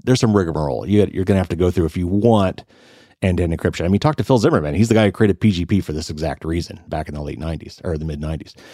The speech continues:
So as far as what you lose, you're, I mean, you don't lose anything. The hard part is just telling everybody your new email address, getting everybody to switch over to the new one. And,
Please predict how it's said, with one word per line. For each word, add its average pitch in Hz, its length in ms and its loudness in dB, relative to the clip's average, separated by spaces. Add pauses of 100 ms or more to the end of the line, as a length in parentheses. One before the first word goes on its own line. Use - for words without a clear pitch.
(320)
So 104 420 4 (180)
as 113 160 -8
far 143 100 0
as 147 100 0
what 151 120 0
you 123 100 4
lose, 165 340 2
you're, 147 100 -4
I 131 60 0
mean, 135 280 2 (840)
you 147 60 0
don't 190 100 2
lose 175 160 2
anything. 110 300 0
The 85 40 -2
hard 170 240 -2
part 101 200 2
is 98 100 0
just 107 160 -2
telling 107 240 2
everybody 90 280 2
your 80 120 0
new 87 160 0
email 87 260 0
address, - 400 -10 (480)
getting 92 200 4
everybody 82 240 2
to 76 80 -4
switch 95 280 0
over 78 140 0
to 78 60 -2
the 76 60 -2
new 85 160 2
one. 71 180 -4
And, 80 340 -4